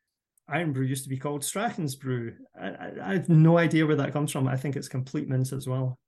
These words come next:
Um, I have never found any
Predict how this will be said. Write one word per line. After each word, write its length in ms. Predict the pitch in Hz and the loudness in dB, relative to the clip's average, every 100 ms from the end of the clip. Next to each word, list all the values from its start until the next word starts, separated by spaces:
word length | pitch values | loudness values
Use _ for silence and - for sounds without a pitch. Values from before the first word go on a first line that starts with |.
| _ 190 | _ -8
Um, 460 | 127 123 117 120 123 _ | -6 -6 -6 -8 -10 _
I 100 | 131 | -2
have 240 | 131 135 151 | 0 0 2
never 360 | 139 165 170 | 4 4 2
found 340 | - 143 131 - | -2 -2 -2 -4
any 500 | 165 143 156 156 139 | -6 -4 -2 -2 -4